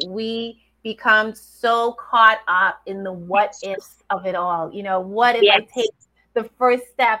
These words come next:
Speaker 1: and I feel like it's a misstep? What if I mess up? What if it isn't as big
Speaker 2: Yeah.
Speaker 1: as I wanted it to be? What if it's too big? But we look back,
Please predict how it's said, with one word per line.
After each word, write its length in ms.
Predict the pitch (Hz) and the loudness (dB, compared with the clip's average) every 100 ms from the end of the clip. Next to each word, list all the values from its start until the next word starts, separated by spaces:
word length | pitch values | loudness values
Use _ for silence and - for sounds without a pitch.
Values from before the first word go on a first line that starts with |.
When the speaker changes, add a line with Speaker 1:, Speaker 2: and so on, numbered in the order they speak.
| - | -6
Speaker 1:
and 140 | 208 | -8
I 80 | 202 | -8
feel 180 | 254 233 | -8 -6
like 180 | 214 | -6
it's 120 | 214 220 | -8 -12
a 60 | |
misstep? 680 | 208 220 240 240 _ 202 175 - | -12 -8 -10 -10 _ -6 -6 -8
What 200 | 214 240 | -6 -6
if 100 | 247 | -4
I 140 | 226 | -6
mess 320 | 226 226 233 233 _ - | -8 -8 -10 -10 _ -4
up? 300 | 220 202 _ _ _ _ | -2 -4 _ _ _ _
What 420 | 202 214 247 - - | -10 -2 -2 -2 -4
if 200 | 240 240 - | -4 -4 -2
it 100 | 220 | 0
isn't 340 | 226 208 208 | 2 2 0
as 180 | 202 190 - - | -4 -10 -16 -6
big 80 | 247 | 2
Speaker 2:
Yeah. 200 | 220 208 | 4 6
Speaker 1:
as 20 | 170 | 4
I 100 | 208 | 0
wanted 320 | 208 202 - | -2 -4 -2
it 160 | 240 - | -4 -4
to 80 | 196 | -14
be? 340 | - 220 202 | -12 -10 -10
What 160 | 170 240 | -6 -6
if 140 | 254 | -4
it's 180 | 240 247 _ _ | -8 -12 _ _
too 280 | 359 381 349 | -10 -10 -6
big? 300 | 220 254 - _ _ - | -4 -4 -8 _ _ -6
But 140 | 233 | -4
we 160 | 208 240 | -4 -8
look 440 | 214 220 311 - | -8 -4 -4 -4
back, 420 | - 277 269 208 | -4 -2 -2 -4